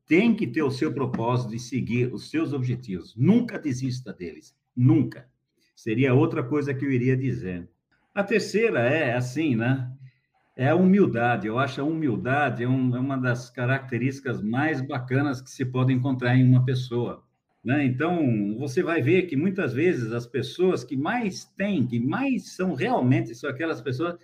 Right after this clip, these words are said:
são as pessoas mais humildes. Elas nunca se mostram. De repente, você começa a descobrir o que elas são.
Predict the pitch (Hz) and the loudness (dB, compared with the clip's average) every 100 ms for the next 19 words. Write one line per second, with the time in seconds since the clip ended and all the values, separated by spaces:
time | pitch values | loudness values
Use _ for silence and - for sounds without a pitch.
0 | _ _ _ 165 143 170 123 165 127 131 | _ _ _ -6 -2 0 2 0 6 6
1 | 190 190 202 143 139 160 - - - - | 6 4 4 6 6 6 2 -4 -12 -10
2 | 120 147 135 190 208 - 214 123 131 123 | -2 0 2 2 2 0 0 4 4 2
3 | 131 127 185 165 175 170 123 156 180 139 | 0 2 2 0 -2 -2 0 2 2 -2
4 | 123 - 120 95 139 180 - - - 131 | -4 -4 -2 2 4 4 0 -14 -6 -6
5 | - 180 180 175 165 - 117 104 | 0 4 6 4 0 -2 -4 -4